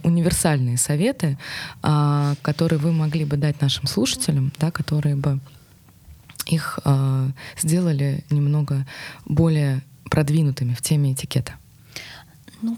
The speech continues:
Speaker 2: первое, я бы, наверное, порекомендовала всё-таки думать о комфорте окружающих.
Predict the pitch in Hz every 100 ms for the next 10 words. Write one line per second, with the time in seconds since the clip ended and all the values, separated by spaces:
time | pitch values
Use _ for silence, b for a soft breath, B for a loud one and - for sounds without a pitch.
0 | - 233 233 226 214 202 180 175 175 170
1 | 175 170 170 165 170 165 175 165 170 180
2 | 220 208 - 180 160 - 156 196 190 160
3 | 156 160 151 - 147 151 139 143 123 147
4 | - - -